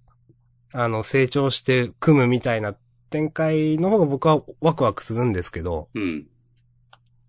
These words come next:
Speaker 1: なんか多分そうじゃなくて、
Speaker 2: うん。
Speaker 1: 太陽くんだけならこのままデビューできるみたいな、なんかなって、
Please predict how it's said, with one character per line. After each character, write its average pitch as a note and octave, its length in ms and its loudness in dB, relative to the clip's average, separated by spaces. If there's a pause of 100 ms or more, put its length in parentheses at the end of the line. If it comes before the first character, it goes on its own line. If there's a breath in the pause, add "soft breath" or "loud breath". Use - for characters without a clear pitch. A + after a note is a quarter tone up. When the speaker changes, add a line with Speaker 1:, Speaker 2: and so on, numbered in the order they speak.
(140)
Speaker 1:
な F3 60 -4
ん - 20 -4
か D#3+ 100 -4
多 G3 140 -2
分 E3 180 -2
そ F#3 240 -2
う D3 80 0
じ B2 80 -4
ゃ A#2+ 40 -2
な A#2+ 180 -4
く - 160 -18
て、 G2+ 460 -8
Speaker 2:
う C3 60 -6
ん。 A2+ 100 -10 (920)
Speaker 1:
太 F#3 140 -2
陽 D3+ 240 2
く B2 180 -2
ん A#2+ 60 -2
だ A#2 140 2
け E3 120 2
な E3 140 4
ら G2+ 140 4
こ - 180 -6
の A2+ 80 0
ま A2 120 2
ま A2 140 2
デ A#2+ 160 0
ビ A2+ 120 0
ュ F#2 220 -2
ー - 40 -20 (220)
で A#2+ 120 0
き B2+ 120 -2
る A2 80 -2
み G2+ 140 -2
た F#2+ 140 0
い F#2 60 -2
な、 F2+ 120 -4
な F#2+ 240 -2
ん - 40 -16
か A2+ 120 -8
な G2+ 120 -4
っ G2 80 -10
て、 F2 380 -8